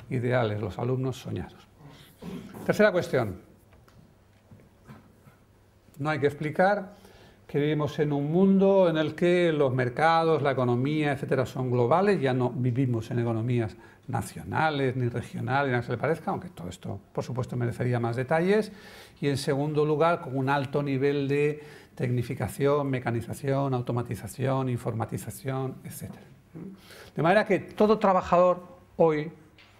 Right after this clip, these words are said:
todo trabajador, eh, digamos, tiene dos frentes de competencia. Por un lado, otros trabajadores que están dispuestos a hacer lo mismo por salarios más bajos. Lo digo desde la perspectiva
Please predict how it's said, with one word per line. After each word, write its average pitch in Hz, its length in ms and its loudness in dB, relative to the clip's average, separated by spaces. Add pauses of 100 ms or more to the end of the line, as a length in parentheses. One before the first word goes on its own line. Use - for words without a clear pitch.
(240)
todo 165 260 2
trabajador, 151 680 0 (800)
eh, 135 480 2
digamos, 165 520 2
tiene 170 580 2
dos 156 180 4
frentes 180 440 0
de 131 80 0
competencia. 107 640 -6 (1600)
Por 151 160 2
un 175 120 6
lado, 185 480 2 (420)
otros 196 340 0
trabajadores 160 640 2
que 139 80 -6
están 151 260 -2
dispuestos 147 460 -4
a 120 40 -2
hacer 131 180 -4
lo 139 80 -2
mismo 143 320 -4
por - 120 -6
salarios 120 400 -2
más 135 180 -4
bajos. 180 380 -4 (200)
Lo 151 100 4
digo 220 160 6
desde 196 160 4
la 185 120 6
perspectiva 202 720 2